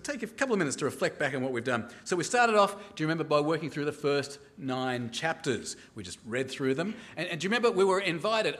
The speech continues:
over and over again to treasure and love and value wisdom. Uh, so there was the dad calling on his son to treasure and value wisdom. There, there was,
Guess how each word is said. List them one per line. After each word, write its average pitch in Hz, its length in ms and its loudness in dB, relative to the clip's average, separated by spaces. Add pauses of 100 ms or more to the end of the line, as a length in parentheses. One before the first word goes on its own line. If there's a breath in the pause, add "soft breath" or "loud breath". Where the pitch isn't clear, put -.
over 233 320 4
and 202 80 0
over 196 240 2
again 135 440 0
to - 100 -12
treasure 214 600 -2
and 110 200 -6
love 208 520 -2
and 139 220 -4
value 135 560 -2
wisdom. 123 640 -4 (840 soft breath)
Uh, - 80 -14
so 143 140 -4
there 123 100 -4
was 113 120 -6
the 104 120 -10
dad 185 640 4 (200 loud breath)
calling 170 320 2
on 160 80 0
his 139 160 -2
son 202 640 -2 (160)
to - 80 -16
treasure 160 380 -4
and 120 100 -4
value 156 340 -2
wisdom. 156 460 -2
There, 123 120 -2
there 127 120 0
was, 117 200 -4